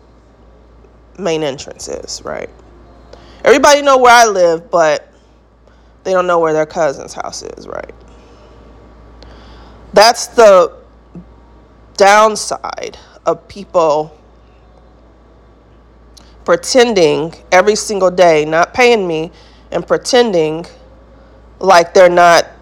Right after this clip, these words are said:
hearing voices. Because I have to go through this whole spiel, and the point is, you know where I live.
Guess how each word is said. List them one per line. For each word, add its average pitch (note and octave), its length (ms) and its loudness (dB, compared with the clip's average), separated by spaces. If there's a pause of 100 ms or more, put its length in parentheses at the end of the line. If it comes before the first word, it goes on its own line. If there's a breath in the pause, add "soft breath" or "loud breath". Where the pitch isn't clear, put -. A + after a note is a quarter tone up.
(220)
hearing D#3+ 440 -2
voices. - 760 -12 (2000)
Because G3 260 0
I G3 60 6
have G3 140 2
to F#3+ 80 -4
go G3 220 2
through G3+ 200 -8
this F#3+ 220 -2
whole G#3+ 320 0
spiel, A3+ 480 -2
and F3+ 100 -2
the F3 60 -4
point A3+ 300 -6
is, G3+ 140 -6
you G#3+ 100 -12
know B3 180 0
where G3 180 0
I E3 100 2
live. E3 480 -8